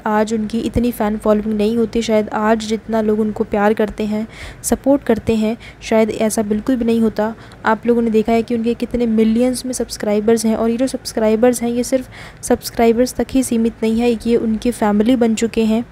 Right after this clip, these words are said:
लेकिन इस लेडी को ऐसा लगता है कि ये चार बातें लखन के बारे में बोलेंगी और चार बातें सपना के बारे में आकर बोलेंगी तो लोग इनकी बातों में आ जाएंगे, लोग गुमराह हो जाएंगे। तो ये बात इनकी बिल्कुल गलत है और ये सोच भी इनकी बिल्कुल गलत है, क्योंकि जनता बहुत ज़्यादा समझदार है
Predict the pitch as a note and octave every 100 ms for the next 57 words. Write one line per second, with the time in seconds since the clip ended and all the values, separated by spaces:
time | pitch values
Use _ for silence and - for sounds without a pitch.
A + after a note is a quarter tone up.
0 | - - - - - A3+ A#3 C4+ E4 D#4
1 | D4+ B3+ B3 C4 C#4 B3 A#3+ G#3+ - A3+
2 | A3+ B3 A#3+ A#3+ G#3+ G#3 G#3 G#3 A3 G#3
3 | G#3 A#3 A#3 A3 G#3 G#3+ G#3+ G#3 G3 G#3
4 | G#3+ B3+ B3+ G#3+ G#3 G3+ G3 - G#3+ C4+
5 | - - - - A#3+ B3+ C#4 C#4 A3+ A3
6 | A3 A3+ G#3 G#3 A3+ G3+ G3+ G#3+ G#3+ G#3
7 | A3+ A#3 G3+ G#3+ G#3 G#3 A3 G3 G3 A#3
8 | A3+ G#3+ G#3 G#3 G#3 G#3 G#3+ G3+ G#3 G3+
9 | G3+ G#3 A#3 A#3 G#3+ G#3 G#3 G#3+ C4 -
10 | - - - C#4 A#3+ C4 A#3 A#3 A#3 A3
11 | A3 G#3 A#3 G#3+ G3 G#3 - G#3+ - G#3+
12 | G#3 B3 - C4+ B3+ A#3 A#3 A3 G#3+ G#3
13 | - G#3+ G3+ G#3 - A#3 A#3+ A#3 B3 A#3
14 | A3 G#3 B3+ A#3+ A3 A3 G#3+ A3 G#3 G3+
15 | A3 G#3+ G#3+ G#3+ A3+